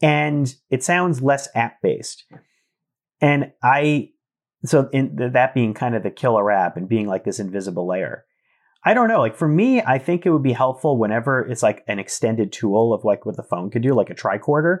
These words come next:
So I think of it like, you know, we get to this point, like, can you quickly measure a space? Can I, like, oh,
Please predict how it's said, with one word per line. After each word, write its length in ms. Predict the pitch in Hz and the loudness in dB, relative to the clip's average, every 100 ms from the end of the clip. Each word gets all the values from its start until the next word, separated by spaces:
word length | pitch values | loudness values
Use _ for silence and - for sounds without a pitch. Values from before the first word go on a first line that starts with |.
| _ _ _ | _ _ _
So 100 | - | 0
I 60 | 143 | 2
think 160 | 175 | 2
of 80 | 160 | 0
it 100 | 143 | 0
like, 320 | 123 - - _ _ _ - | 2 0 -2 _ _ _ -2
you 80 | 143 | 2
know, 80 | 120 | 2
we 60 | |
get 100 | 117 | 2
to 80 | 127 | -2
this 100 | 120 | -4
point, 240 | - 147 127 | -2 -2 0
like, 140 | 104 | 0
can 120 | 120 | 0
you 80 | 110 | -2
quickly 380 | - 147 139 123 | 0 -2 2 2
measure 340 | 113 110 110 | 2 0 -2
a 60 | 104 | -2
space? 560 | - 104 87 - - - _ _ - | -2 -2 -2 -8 -14 -18 _ _ -2
Can 160 | 156 | 2
I, 140 | 135 127 | 4 4
like, 360 | 123 113 - - - _ _ _ _ - | 2 0 -4 -20 -20 _ _ _ _ 0
oh, 460 | 165 139 101 - | 4 4 2 -2